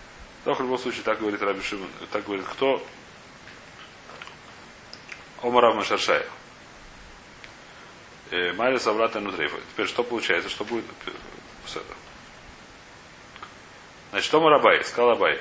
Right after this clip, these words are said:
очень интересно Аллаха, и, и,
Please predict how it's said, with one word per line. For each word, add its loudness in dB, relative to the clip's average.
очень -8
интересно -8
Аллаха, 0
и, -4
и, -12